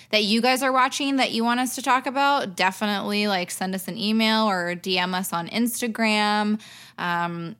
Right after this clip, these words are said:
come and hang out with us on Instagram 'cause we're still, we,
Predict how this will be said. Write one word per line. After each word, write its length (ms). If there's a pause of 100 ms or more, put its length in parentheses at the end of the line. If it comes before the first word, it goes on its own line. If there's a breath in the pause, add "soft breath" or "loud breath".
(460)
come 240
and 100
hang 180
out 120
with 160
us 160
on 120
Instagram 500
'cause 180
we're 100
still, 380
we, 320